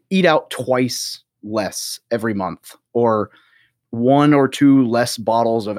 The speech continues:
alcohol that you probably shouldn't be drinking anyway 'cause you're underage, <laughs> or, um,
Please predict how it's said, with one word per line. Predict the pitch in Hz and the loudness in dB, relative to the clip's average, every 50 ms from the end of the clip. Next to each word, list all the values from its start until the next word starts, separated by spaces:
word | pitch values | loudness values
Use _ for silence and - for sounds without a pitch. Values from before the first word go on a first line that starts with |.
| - 104 | -4 -2
alcohol | 117 120 117 - 104 117 113 107 | -2 -2 -2 -4 -2 -2 -2 -2
that | 110 101 | -2 -4
you | 110 | -4
probably | - - 120 120 127 120 127 120 | -4 -2 -2 0 0 0 0 0
shouldn't | - 123 123 117 | 0 0 0 0
be | 120 110 | 0 0
drinking | 113 117 117 104 113 107 110 | -2 -2 -2 -2 -2 -2 0
anyway | 107 110 101 101 90 69 - - | 0 0 0 0 0 -2 -2 -4
'cause | - 101 98 | -6 -4 -2
you're | 101 104 110 | 0 2 2
underage, | 107 107 104 98 101 95 - - - - - - - _ | 2 2 2 2 2 0 -2 -6 -8 -6 -8 -8 -8 _
<laughs> | - | -6
or, | 113 113 120 113 110 110 107 104 - _ - - - - - - - - - | -2 0 2 2 2 2 0 0 -4 _ -14 -20 -20 -20 -18 -18 -14 -8 -4
um, | 113 107 98 98 95 95 92 92 92 98 | -2 0 0 0 0 0 0 0 0 -2